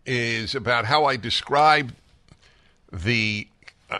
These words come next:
universities as wastelands, as a wasteland.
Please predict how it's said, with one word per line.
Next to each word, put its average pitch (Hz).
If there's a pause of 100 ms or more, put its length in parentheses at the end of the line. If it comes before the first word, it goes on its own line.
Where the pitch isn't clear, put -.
universities 123 (100)
as 85
wastelands, 92 (280)
as 98
a 107
wasteland. -